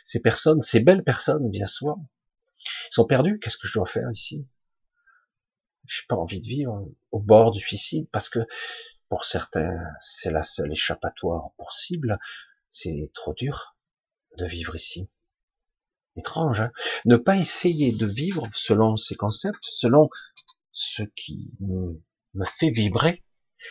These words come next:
mais plutôt, euh, dire, bon, ben, je me suicide parce que ici, je ne pourrai jamais réaliser ma propre existence. C'est terrible, hein. C'est dur. Des gens plus âgés, euh, quarante,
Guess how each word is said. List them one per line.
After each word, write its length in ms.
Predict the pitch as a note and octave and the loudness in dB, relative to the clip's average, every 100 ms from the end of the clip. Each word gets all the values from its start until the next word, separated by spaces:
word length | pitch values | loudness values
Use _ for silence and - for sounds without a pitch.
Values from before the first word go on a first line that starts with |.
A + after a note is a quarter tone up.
| - _ - | -20 _ -8
mais 120 | G2+ | -6
plutôt, 500 | F2+ - G#2+ A#2+ A#2 | -6 -4 0 2 4
euh, 220 | F#2 E2 E2 | 2 -2 -8
dire, 100 | E2 | -6
bon, 160 | F2+ | -4
ben, 200 | D#2+ D#2 | -4 -6
je 160 | D#2 - | -8 -10
me 40 | |
suicide 400 | D#2 - - C#2 - | -10 -8 -8 -10 -10
parce 200 | D#2 - | -8 -6
que 240 | F2+ D#2+ - | -4 -6 -6
ici, 320 | - - G2 | -6 -6 -6
je 120 | E2+ | -8
ne 160 | D#2+ C#2 - | -8 -8 -10
pourrai 260 | C2 E2 | -8 -6
jamais 340 | E2 D#2+ D2+ D#2+ | -6 -8 -8 -8
réaliser 560 | D#2+ C#2+ D2 D2 - - - - - - - - | -8 -10 -10 -12 -12 -14 -18 -20 -16 -16 -16 -12
ma 80 | - | -8
propre 300 | G2+ - E2+ | -6 -6 -8
existence. 800 | E2 - - - - - - - | -8 -8 -8 -8 -8 -8 -12 -12
C'est 160 | - - | -10 -6
terrible, 420 | C3 F3 A3 A#2+ | -2 2 2 2
hein. 180 | F2 F2+ _ _ _ _ _ _ _ _ _ _ _ | 0 -6 _ _ _ _ _ _ _ _ _ _ _
C'est 220 | - - | -18 -16
dur. 260 | - G2+ C3+ - _ _ _ _ - - - - - - - - _ | -12 -8 -8 -10 _ _ _ _ -16 -10 -8 -8 -12 -16 -20 -20 _
Des 180 | G#2+ C3 | 0 2
gens 260 | C3+ E3 E3 | 6 6 4
plus 260 | - C#3+ | 2 2
âgés, 400 | D3 B2+ A#2 B2 | 4 6 6 6
euh, 240 | G#2 E2+ F2 | 4 2 -2
quarante, 480 | - C#2 F2 E2+ | -2 0 0 -4